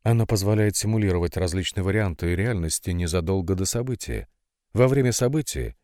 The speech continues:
и сразу после события. По сути, с помощью этого артефакта можно перебрать множество вариантов реальности, чтобы, возможно, найти тот самый, где у нас будет шанс выжить и реализовать именно ту линию реальности.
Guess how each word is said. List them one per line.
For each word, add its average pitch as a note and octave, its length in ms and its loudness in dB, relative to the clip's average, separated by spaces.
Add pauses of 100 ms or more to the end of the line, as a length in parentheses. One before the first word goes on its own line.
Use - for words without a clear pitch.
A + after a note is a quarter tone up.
(160)
и C3 140 2
сразу B2 400 2
после F2 360 -2
события. - 540 -2 (760)
По F3 140 4
сути, F#3 300 0
с - 60 0
помощью B2+ 560 0
этого A2 360 0
артефакта G#2 680 -4
можно G2 340 0
перебрать G#2 540 2
множество G2+ 520 2
вариантов F#2+ 500 2
реальности, G#2 600 0 (260)
чтобы, C#3 600 2
возможно, A2+ 680 4 (200)
найти G#2+ 540 2
тот A2 260 0
самый, G#2 460 2
где D#2+ 200 2
у G2 80 4
нас A2+ 240 0
будет F#2 360 -2
шанс F#2+ 340 0
выжить F#2+ 400 -2 (360)
и C3 140 4
реализовать C#3 560 4
именно A#2 260 2
ту C3 160 0
линию D#2+ 340 2
реальности. G2 580 -4